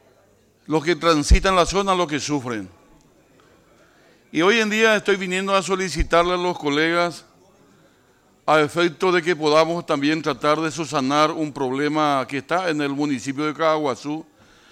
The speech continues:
que hoy hace veinte días que los hermanos indígenas también están haciendo la medida de fuerza, y mucha gente,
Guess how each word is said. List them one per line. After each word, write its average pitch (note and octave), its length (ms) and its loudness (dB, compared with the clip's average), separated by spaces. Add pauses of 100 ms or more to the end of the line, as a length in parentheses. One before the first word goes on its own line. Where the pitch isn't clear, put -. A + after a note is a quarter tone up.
(320)
que D3+ 120 -4
hoy F3+ 460 0
hace E3 280 -2
veinte E3 340 -2
días E3 400 0
que D3+ 100 -4
los D3+ 220 -4
hermanos D3+ 800 -2 (640)
indígenas D#3 580 0
también C#3+ 320 -2
están D3 260 -2
haciendo C#3+ 300 -4
la D3+ 100 0
medida C#3 480 0
de C3 80 -2
fuerza, C#3 560 -4 (920)
y D3+ 160 0
mucha G3 340 0
gente, E3+ 920 0